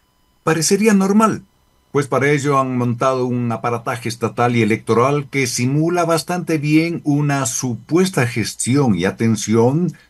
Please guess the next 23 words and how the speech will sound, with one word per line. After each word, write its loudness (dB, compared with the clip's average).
con -4
un -2
proselitismo 0
a 2
ratos -2
burdo 2
y 2
descarado. -4
Pero, 0
¿qué 0
se -2
puede 0
esperar 0
si 2
desde 2
la 4
máxima 0
autoridad -2
el -10
mal -6
ejemplo -4
se 0
impone? 4